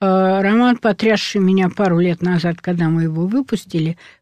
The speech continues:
"Вся синева неба", французский роман переводной.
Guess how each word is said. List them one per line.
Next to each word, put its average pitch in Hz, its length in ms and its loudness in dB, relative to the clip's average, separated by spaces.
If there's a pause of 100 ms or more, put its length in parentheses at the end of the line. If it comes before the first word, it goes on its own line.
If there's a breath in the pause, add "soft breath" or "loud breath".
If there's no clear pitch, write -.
"Вся 220 300 0
синева 190 500 2
неба", 160 360 2
французский 170 720 -6
роман 214 380 -2
переводной. 170 760 -2